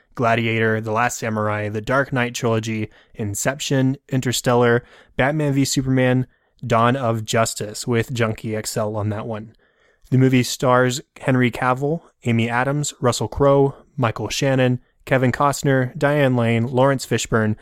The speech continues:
Antje Traue, Ayelet Zurer, and Christopher Maloney. So, starting off, Patrick, what was your first experience with this movie and sort of leading up to it?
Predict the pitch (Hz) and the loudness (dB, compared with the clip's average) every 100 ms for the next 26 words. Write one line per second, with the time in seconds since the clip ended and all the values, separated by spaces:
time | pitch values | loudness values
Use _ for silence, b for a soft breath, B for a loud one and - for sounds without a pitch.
0 | B B B 135 131 120 107 - 123 135 | B B B -2 0 0 -2 0 2 4
1 | 165 185 - _ _ _ 127 127 123 117 | 2 -2 -12 _ _ _ 0 2 0 0
2 | 120 135 156 175 170 - 117 107 - 131 | 2 4 4 0 -4 -4 -2 -2 0 -2
3 | - 151 143 143 - 131 113 110 117 110 | 0 2 2 2 -6 -2 2 4 2 0
4 | 98 - _ _ _ _ _ _ _ - | -4 -12 _ _ _ _ _ _ _ 2
5 | 147 135 - 147 147 131 - 120 113 117 | 4 4 2 2 4 2 0 -4 -2 -4
6 | 110 151 123 143 170 135 135 147 151 135 | -6 -8 2 2 4 2 2 2 0 0
7 | 135 - - 131 120 135 120 110 117 110 | 0 -6 -2 0 0 0 -2 -2 0 0
8 | 110 110 107 139 123 127 120 110 107 - | 0 0 0 -2 0 0 0 0 -2 -4
9 | 110 104 - | -8 -8 -10